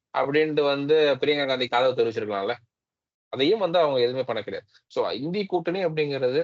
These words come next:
நம்ம எப்படி தமிழ்நாடு மட்டும் எப்படி திரா-, ஆந்திரா, கர்நாடகா, கேரளா, தெலுங்கானா எல்லாம் இல்லாத திராவிடம் தமிழகத்தில் மட்டும் எப்படி இருக்குதோ,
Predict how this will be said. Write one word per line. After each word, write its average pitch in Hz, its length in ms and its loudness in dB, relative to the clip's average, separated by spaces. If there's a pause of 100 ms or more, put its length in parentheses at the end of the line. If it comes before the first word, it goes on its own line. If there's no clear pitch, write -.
(140)
நம்ம 110 200 0
எப்படி 147 180 0
தமிழ்நாடு 160 520 2
மட்டும் 143 320 -2
எப்படி 139 200 -2
திரா-, 123 340 4 (340)
ஆந்திரா, 123 400 0 (100)
கர்நாடகா, 120 580 0 (440)
கேரளா, 123 480 4 (440)
தெலுங்கானா 135 460 2
எல்லாம் 143 340 2
இல்லாத 127 400 2
திராவிடம் 113 480 2 (320)
தமிழகத்தில் 151 520 2
மட்டும் 120 300 -2
எப்படி 131 300 -2 (520)
இருக்குதோ, 110 360 -4